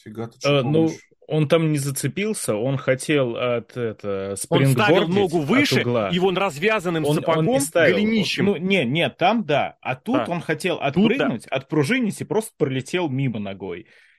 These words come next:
Speaker 2: И можно было бы подумать то, что там даже как будто это попытались обыграть, но учитывая то, с каким трудом потом Харди ползал <laughs> у себя на апроне, терзают меня
Speaker 1: Так он и до
Speaker 2: смутные
Speaker 1: этого
Speaker 2: сомнения.
Speaker 1: плохо ползал, в том-то и прикол. Я посмотрел нарезки на этом самом,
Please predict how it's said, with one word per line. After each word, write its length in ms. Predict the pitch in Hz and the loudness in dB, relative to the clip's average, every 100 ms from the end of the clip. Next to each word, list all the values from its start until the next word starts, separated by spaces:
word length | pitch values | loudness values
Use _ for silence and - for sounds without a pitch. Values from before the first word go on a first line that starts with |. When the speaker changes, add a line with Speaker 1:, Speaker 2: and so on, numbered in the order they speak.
| _ | _
Speaker 2:
И 120 | 147 | -14
можно 400 | 170 220 233 170 | -4 0 0 -2
было 200 | 156 170 | -2 -2
бы 120 | 143 | -2
подумать 420 | 135 143 180 135 | -4 -4 -6 -8
то, 140 | - 135 | -8 -10
что 200 | - 117 | -8 -10
там 280 | - 113 110 | -8 -8 -2
даже 420 | 127 107 101 85 | -4 -4 -10 -12
как 240 | - 107 | -10 -10
будто 320 | 104 131 139 107 | -8 -8 -8 -12
это 220 | 95 90 | -12 -14
попытались 560 | 98 110 120 113 101 | -10 -6 -2 -2 -4
обыграть, 480 | 107 95 104 156 185 | -8 -8 -2 -2 -2
но 220 | 110 131 - | 0 0 0
учитывая 600 | 139 - 185 147 123 120 | -4 -2 -4 -2 -2 -4
то, 180 | - 151 | -2 -2
с 80 | |
каким 340 | - 131 170 143 | -2 -4 -2 -4
трудом 420 | - 131 151 135 | -4 -2 0 0
потом 300 | 117 - 104 | -4 -4 -8
Харди 440 | - 147 131 123 | -2 0 0 -2
ползал 580 | 110 - 143 135 113 104 - | -6 -2 -2 0 -4 -4 -8
<laughs> 100 | - | -6
у 60 | |
себя 400 | 139 - 127 135 | -4 -2 -2 0
на 100 | 180 151 | 2 2
апроне, 760 | 147 - 156 175 180 127 120 - _ - _ _ _ - 110 | 2 2 0 0 -2 -2 -4 -8 _ -20 _ _ _ -20 -12
терзают 500 | - 123 123 160 151 | -4 -4 0 0 -2
меня 160 | 131 117 | -6 -4
Speaker 1:
Так 160 | 135 | -2
он 60 | 170 | 2
и 40 | 175 | 2
до 20 | |
Speaker 2:
смутные 100 | 190 | 4
Speaker 1:
этого 80 | 233 220 160 | 2 2 2
Speaker 2:
сомнения. 100 | 113 | 2
Speaker 1:
плохо 220 | 196 - | -2 -2
ползал, 360 | - 196 135 127 | 0 0 0 -6
в 40 | |
том-то 240 | 160 160 | -8 -6
и 60 | 156 | -6
прикол. 360 | 156 165 190 156 | -4 -4 -2 -2
Я 80 | |
посмотрел 500 | 110 - 151 156 190 | -2 -6 -8 -4 -2
нарезки 680 | 156 139 151 - - 110 104 | 0 -2 -2 -6 -10 -6 -4
на 180 | 104 104 | -4 -8
этом 200 | 104 107 | -8 -12
самом, 400 | - 117 101 - | -8 -8 -8 -14